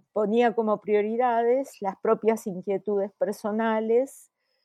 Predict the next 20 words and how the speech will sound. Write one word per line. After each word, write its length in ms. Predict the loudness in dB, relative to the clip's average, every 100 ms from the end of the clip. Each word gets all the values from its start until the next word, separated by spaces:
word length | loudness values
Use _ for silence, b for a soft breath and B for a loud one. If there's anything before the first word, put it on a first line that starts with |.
| _ _
eh, 500 | 2 4 2 -2 0
los 160 | 2 2
compromisos 720 | 0 0 0 0 -4 -4 -6
cívicos 640 | -4 -2 0 0 0 0 0
e 120 | -4
ideológicos, 1000 | -2 0 0 -2 -4 -10 2 2 2 -4 _ _ _ -8
de 80 | -4
modo 320 | 0 0 0
que 140 | 0
esa, 580 | 0 -2 -2 -2 -2 -8 _ -4
y, 480 | -2 0 0 -2 -8
digamos, 840 | -10 -8 -10 -10 -6 0 2 0 -4 _ _ _ _ _
todo 200 | -4 0
eso 280 | 0 -2 -4
hace 240 | -4 -4 -6
un, 520 | -6 -10 -16 -20 -20 _ _ _ _ _ _
un 160 | -6 2
combo, 580 | 4 4 0 -2 -4 _
un, 420 | -12 -10 -12 -18 -20 _ _
un, 180 | -20